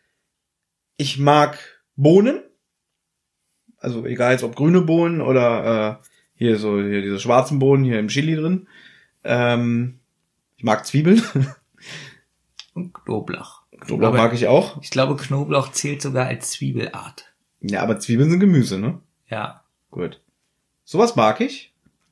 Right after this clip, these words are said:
Speaker 1: Ich hasse Brokkoli. Find Brokkoli ganz widerlich, wirklich. Ich hasse Spargel. Könnte ich kotzen, wenn ich das sehe. Schmeckt auch nicht. Deswegen, ich hasse Gemüse.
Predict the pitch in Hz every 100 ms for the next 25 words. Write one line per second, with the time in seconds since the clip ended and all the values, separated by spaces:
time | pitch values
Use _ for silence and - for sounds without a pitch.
0 | _ _ _ _ _ _ _ _ _ _
1 | 131 - 160 160 147 143 156 220 220 349
2 | - _ _ _ _ - 139 156 156 160
3 | - 226 220 202 202 165 170 180 165 165
4 | - - _ _ _ _ _ _ _ -
5 | 131 - 175 - 143 - - 147 143 165
6 | 202 294 - _ - 147 - 185 185 -
7 | 220 190 185 180 190 226 - - - -
8 | - _ - 160 180 - 180 214 254 -
9 | _ _ _ _ _ _ _ - 135 151
10 | 160 - - 135 - 160 165 180 160 151
11 | 147 113 -